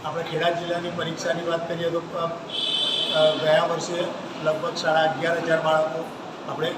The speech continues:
બેસાડ્યા હતા. આ વર્ષે પંદર હજાર બાળકો બેસાડવાનો આપણો એક ટાર્ગેટ છે. એ માટે દરેક તાલુકાના સંયોજકોને આજે આપણે બોલાવ્યા છે અને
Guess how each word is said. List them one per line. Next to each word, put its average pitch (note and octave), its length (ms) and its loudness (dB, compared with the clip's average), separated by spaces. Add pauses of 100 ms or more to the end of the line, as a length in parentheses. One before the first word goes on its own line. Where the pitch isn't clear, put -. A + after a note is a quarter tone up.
(100)
બેસાડ્યા D#3+ 380 2
હતા. - 840 -6
આ E3+ 60 6
વર્ષે E3+ 280 2
પંદર E3+ 400 -2
હજાર E3+ 240 -2
બાળકો D#3 420 2
બેસાડવાનો D#3+ 640 0
આપણો D3+ 240 0
એક D#3+ 180 -2
ટાર્ગેટ C#3+ 400 -2 (360)
છે. F3 240 0 (420)
એ D#3+ 80 -2
માટે D#3 460 2 (360)
દરેક F3+ 340 -4
તાલુકાના F3 480 0
સંયોજકોને E3 760 -6
આજે D#3 220 -2
આપણે D3+ 220 -2
બોલાવ્યા D3+ 460 2
છે C#3+ 200 0 (360)
અને F3 320 -2